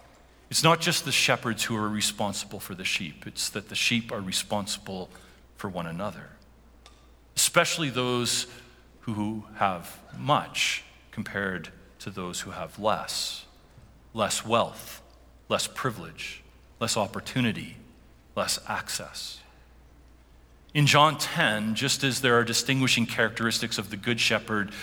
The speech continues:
compared to the bad shepherd of Ezekiel thirty-four, so there are distinguishing characteristics of the good sheep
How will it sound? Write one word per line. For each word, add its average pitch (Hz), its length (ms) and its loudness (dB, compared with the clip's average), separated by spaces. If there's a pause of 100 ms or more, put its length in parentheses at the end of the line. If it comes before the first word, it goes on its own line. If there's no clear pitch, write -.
(120)
compared 123 340 2
to 120 80 -2
the 107 80 -4
bad 110 340 4
shepherd 101 380 0
of 95 100 -2
Ezekiel 98 440 -4
thirty-four, 101 760 0 (220)
so 156 220 4
there 143 340 8
are 135 540 8
distinguishing 147 560 2
characteristics 120 720 0
of 117 140 -4
the 104 80 -4
good 113 260 0
sheep - 480 4